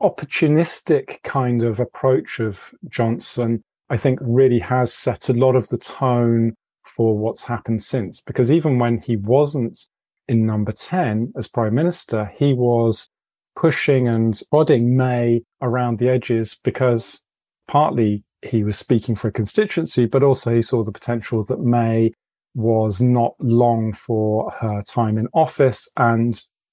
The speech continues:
he wanted the job that she would be vacating. And ultimately, he got that in twenty nineteen. So I think here Johnson is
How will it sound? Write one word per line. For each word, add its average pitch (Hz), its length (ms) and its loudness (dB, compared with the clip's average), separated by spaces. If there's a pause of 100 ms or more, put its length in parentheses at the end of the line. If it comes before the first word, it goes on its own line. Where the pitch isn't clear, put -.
(140)
he 110 140 0
wanted 110 440 0
the 104 100 -8
job 117 440 2
that 117 220 0
she 113 180 0
would 107 180 0
be 107 140 0 (160)
vacating. 117 480 0
And 104 100 -2
ultimately, 110 460 0
he 110 160 -2
got - 300 -4
that 110 180 -2 (160)
in 117 100 -2
twenty 110 400 -4
nineteen. 123 680 -2
So 135 360 2 (500)
I 131 80 -2
think 190 360 0 (180)
here 185 480 2 (240)
Johnson 170 480 -2
is 131 400 0